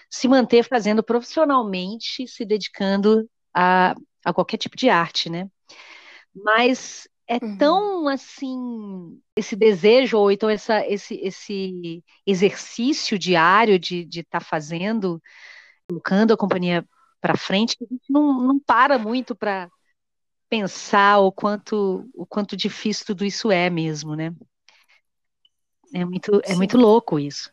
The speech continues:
Speaker 1: Mas é lógico que a gente vai chegando, eu tô, eu tenho hoje, né, é, completei em novembro cinquenta e um anos, e, hum, começam a, as coisas, cada época da nossa vida a gente vai mudando um pouquinho, né, e vai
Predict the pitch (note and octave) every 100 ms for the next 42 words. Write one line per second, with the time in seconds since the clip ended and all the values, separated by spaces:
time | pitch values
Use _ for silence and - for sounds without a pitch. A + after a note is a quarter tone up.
0 | _ G3 A3 A#3 B3 - C#4 A#3+ A3+ A#3+
1 | B3+ - G#3+ A#3 G#3+ - A3 A3 - G#3
2 | - G#3+ G#3 G3+ F#3+ G3 G3+ F3 D#3+ D#3+
3 | E3+ F#3 F#3+ - _ _ _ _ _ _
4 | - - F3+ E3 - F3 F#3 - F3 E3+
5 | E3+ E3+ D#3+ D3+ D#3 D3+ E3+ F3 - -
6 | E3 F3+ F#3 A3 G3 E3+ E3+ G3+ A3+ -
7 | - _ _ _ - - _ _ _ F3+
8 | F3+ F3+ F3+ F3+ F3 E3+ E3 D#3 D#3 -
9 | _ _ _ _ _ _ _ - B3+ B3+
10 | B3+ D4 C#4 - A3+ A3+ - C#4 A#3+ C4
11 | - - - E4+ E4 B3+ B3 A#3 G#3+ G#3
12 | G3+ G3 F#3+ G#3 A#3 A#3 A#3+ A#3+ G#3 F#3+
13 | G#3+ F#3+ F#3 - F#3+ F3+ F#3+ G3 F3+ F3
14 | F#3 F#3+